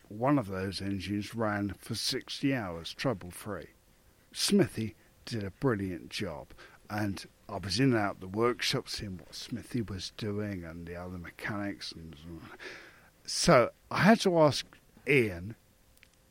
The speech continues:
if I could tell this story, I'd written,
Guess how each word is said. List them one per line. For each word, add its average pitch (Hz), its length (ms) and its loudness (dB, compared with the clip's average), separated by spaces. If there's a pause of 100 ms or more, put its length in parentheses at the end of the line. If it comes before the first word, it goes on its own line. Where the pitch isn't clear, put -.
(140)
if 139 220 0
I 139 100 2
could - 180 -16
tell 147 420 6
this 101 180 -6
story, 87 760 -6 (400)
I'd 98 200 -6
written, 139 400 0